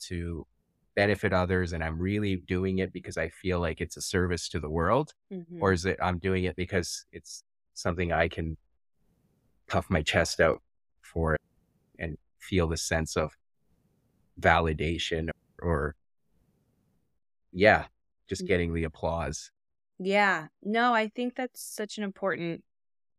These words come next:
Speaker 2: I think that's, that's got, that's so true. And I think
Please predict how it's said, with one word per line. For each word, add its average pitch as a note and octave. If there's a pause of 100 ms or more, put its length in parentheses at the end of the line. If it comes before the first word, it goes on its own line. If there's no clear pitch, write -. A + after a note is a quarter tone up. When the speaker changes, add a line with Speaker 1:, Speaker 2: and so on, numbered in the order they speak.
(560)
Speaker 2:
I F#3
think G#3+
that's, G3+ (220)
that's F#3
got, -
that's E3+
so F3+
true. C#3+ (760)
And F3+ (680)
I E3+
think F3+